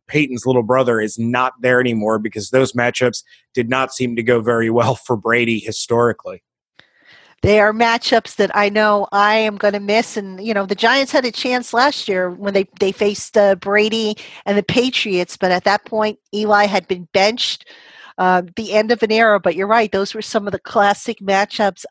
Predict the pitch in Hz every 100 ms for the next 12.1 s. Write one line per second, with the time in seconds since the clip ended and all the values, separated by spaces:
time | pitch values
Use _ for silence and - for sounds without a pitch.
0 | - 185 190 180 185 196 175 170 - -
1 | - 247 254 277 269 254 254 247 - 254
2 | 254 247 - 262 254 233 240 233 233 240
3 | 247 233 233 214 208 220 196 202 214 226
4 | 214 180 143 _ _ - 196 208 175 190
5 | 220 208 147 139 139 143 147 139 156 160
6 | 143 170 151 120 135 143 151 147 143 143
7 | 120 131 156 160 139 131 131 131 101 127
8 | 131 131 - 127 135 131 135 123 110 120
9 | 135 - 135 139 143 120 131 123 120 123
10 | 117 120 120 120 120 - 120 120 107 -
11 | 117 117 123 123 - 123 117 123 - 135
12 | 123